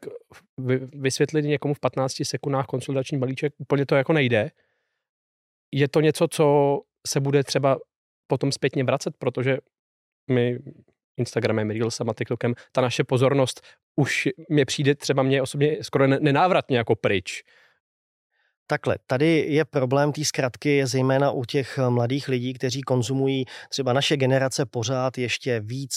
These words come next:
Speaker 2: čte nějaký delší texty, ale
Speaker 1: Hmm.
Speaker 2: speciálně mladá generace, a my se tím teď jako hodně zabýváme, protože to je i naše mediální budoucnost,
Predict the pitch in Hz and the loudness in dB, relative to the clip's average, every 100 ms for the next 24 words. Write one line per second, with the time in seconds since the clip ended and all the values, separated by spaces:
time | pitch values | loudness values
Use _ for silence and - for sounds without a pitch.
0 | - - - 127 123 120 120 - 123 123 | -4 -2 2 2 2 -2 -4 -4 0 0
1 | 113 120 110 110 - 98 107 113 135 120 | 0 -4 -6 -6 -6 -4 0 0 0 -4
2 | 135 - 127 151 151 160 135 123 131 131 | -6 -6 -2 2 2 4 2 2 2 2
3 | 131 131 127 139 127 - 120 131 127 127 | 0 0 0 0 0 -2 -4 -2 -2 -2
4 | 127 143 120 131 117 113 120 123 139 135 | -2 -2 0 -2 -2 -4 0 2 2 0
5 | 104 117 110 123 117 123 151 120 - 127 | -4 -6 -2 0 2 0 0 0 0 0
6 | 120 117 113 113 127 113 113 110 127 120 | 0 0 0 0 0 0 -4 -4 -2 -2